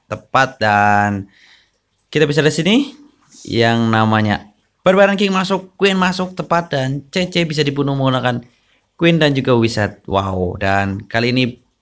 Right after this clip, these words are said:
telak sekali di sini ya. Eh, banyak sekali, eh, klan-klan yang memenangkan pertandingan enam belas besar ini dengan skor enam puluh, enam puluh bintang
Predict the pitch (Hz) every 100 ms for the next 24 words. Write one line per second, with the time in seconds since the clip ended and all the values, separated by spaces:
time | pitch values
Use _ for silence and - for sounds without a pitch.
0 | _ _ _ _ _ _ _ - _ _
1 | - 139 139 - 147 147 139 147 123 143
2 | 151 110 110 107 101 80 - - 139 160
3 | - - 147 147 143 151 - _ - 95
4 | - 131 127 135 131 127 123 127 127 127
5 | 127 123 120 120 123 - _ _ _ 139
6 | 131 135 123 120 117 117 - 156 151 139
7 | 135 - 123 135 127 123 110 120 - -
8 | - - 107 110 110 - 113 113 - 113
9 | 104 101 101 - 110 101 98 _ _ _
10 | _ _ - 101 110 107 104 107 101 101
11 | 95 95 98